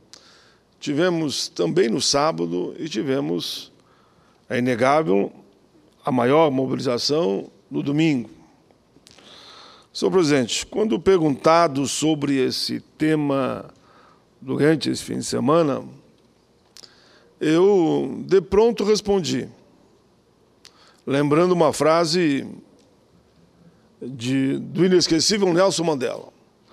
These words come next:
Nelson Mandela, quando assume a presidência da África do Sul, foi fazer uma, uma palestra, um discurso,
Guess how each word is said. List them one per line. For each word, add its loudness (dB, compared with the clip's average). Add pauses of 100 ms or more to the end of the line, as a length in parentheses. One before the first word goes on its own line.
(320)
Nelson 0
Mandela, 4
quando 0
assume 0
a 2
presidência 0 (960)
da 2
África -2
do -4
Sul, 0 (2250)
foi 2 (300)
fazer 4
uma, 2 (340)
uma 2
palestra, 4
um 0
discurso, -4